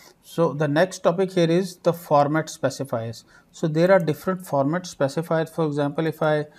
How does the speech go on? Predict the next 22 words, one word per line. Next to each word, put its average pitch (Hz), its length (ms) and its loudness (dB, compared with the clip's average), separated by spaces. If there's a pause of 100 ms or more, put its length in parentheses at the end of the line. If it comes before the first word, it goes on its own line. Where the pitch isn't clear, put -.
(320)
put 170 340 -6 (140)
this 143 260 -4
format 143 420 -2
specifier 151 720 -4
F 139 160 -6 (100)
three 165 220 -2
over 127 180 0
here, 127 300 -4 (500)
a - 80 -8
format 147 380 0
specifier 170 720 0
is 151 180 -8 (160)
placed 151 320 -2
after 143 300 -2
a 156 60 -4
colon 120 440 -2
character. 117 380 -8
Okay, 156 280 -10
so - 140 -14
if 151 160 -10
I 165 60 0
put 160 260 -6